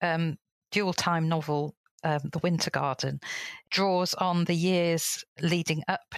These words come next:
to the gunpowder plot, and it focuses specifically on two women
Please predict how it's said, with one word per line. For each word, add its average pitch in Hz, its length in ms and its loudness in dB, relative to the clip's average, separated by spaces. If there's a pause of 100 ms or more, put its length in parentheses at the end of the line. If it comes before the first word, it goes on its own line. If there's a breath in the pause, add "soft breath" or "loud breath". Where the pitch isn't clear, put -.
to 175 320 2
the 170 100 -6
gunpowder 175 540 0
plot, - 360 -4 (300 loud breath)
and 170 140 0
it 175 100 -4
focuses 190 640 0
specifically - 1120 -2
on 160 380 0
two 208 240 0
women 156 480 2